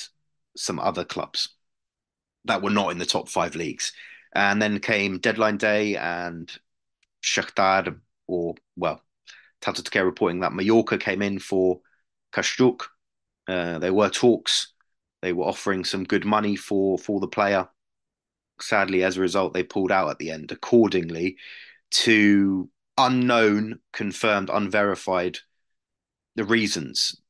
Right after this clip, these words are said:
Apparently, the two reasons are that Shakhtar, uh, wanted more money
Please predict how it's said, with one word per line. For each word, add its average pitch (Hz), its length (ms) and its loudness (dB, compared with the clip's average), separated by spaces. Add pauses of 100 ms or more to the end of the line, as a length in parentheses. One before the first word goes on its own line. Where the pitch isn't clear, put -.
(120)
Apparently, 90 300 -2
the 82 100 -14
two 101 300 0
reasons 90 400 -2
are 87 280 0
that 82 120 -6
Shakhtar, 92 640 0 (600)
uh, 87 360 0
wanted 90 520 -2 (600)
more 95 240 0
money 92 420 0